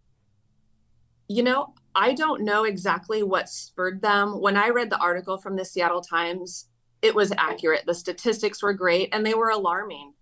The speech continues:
Um, but I also, when I read that, it all boils down to money, because when I read that D S H S doesn't track these people when they <laughs> are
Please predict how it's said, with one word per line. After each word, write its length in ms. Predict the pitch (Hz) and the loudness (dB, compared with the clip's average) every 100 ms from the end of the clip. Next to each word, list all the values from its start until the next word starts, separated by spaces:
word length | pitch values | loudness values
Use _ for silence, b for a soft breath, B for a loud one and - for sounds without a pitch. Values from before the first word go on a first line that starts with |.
| - | 0
Um, 500 | 202 180 170 170 160 _ _ _ 190 _ _ - | 4 4 2 -2 -16 _ _ _ -20 _ _ -6
but 120 | 233 | -2
I 120 | 220 | 0
also, 420 | - 339 - 277 | 0 -2 -2 -2
when 140 | 196 185 | -2 -4
I 100 | 185 | -4
read 320 | 180 175 170 | -2 -2 -2
that, 380 | 185 170 170 - _ _ _ _ _ - | 2 2 2 -4 _ _ _ _ _ -6
it 100 | - | -2
all 160 | 247 269 | -2 0
boils 380 | 247 233 214 196 | 2 2 0 0
down 240 | 190 190 | 0 0
to 140 | 190 | -6
money, 440 | 170 160 147 143 - _ _ | -4 -4 -4 -10 -14 _ _
because 440 | 208 196 214 202 | 0 2 0 0
when 160 | 214 208 | 0 2
I 120 | 196 | 2
read 340 | 196 190 190 196 | 2 2 0 0
that 240 | 180 165 | -4 -4
D 200 | 196 190 | -2 -2
S 180 | 185 - | -2 -4
H 280 | 175 180 185 | -6 -4 -2
S 440 | 175 170 - - - | 0 0 -4 -12 -4
doesn't 420 | 180 175 175 - | -4 -2 -6 -8
track 480 | - - 170 196 - - _ _ _ _ _ _ _ _ - | -8 0 0 0 -6 -20 _ _ _ _ _ _ _ _ -2
these 220 | 190 190 | 0 2
people 400 | 190 190 226 202 | 2 4 4 4
when 400 | 175 175 175 175 | 4 2 0 2
they 320 | 175 175 170 - | 2 4 4 2
<laughs> 80 | - | 0
are 540 | 180 180 233 170 156 | 0 2 0 0 -4